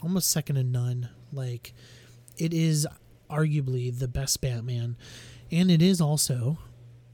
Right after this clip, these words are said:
um, the, like you said, the start of some amazing things. Like,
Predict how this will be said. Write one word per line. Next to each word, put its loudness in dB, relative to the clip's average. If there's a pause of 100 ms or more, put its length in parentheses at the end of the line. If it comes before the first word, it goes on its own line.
(600)
um, -2
the, -4
like -4
you 0
said, 0
the -2
start -2
of -4
some 0
amazing 0
things. -6
Like, -8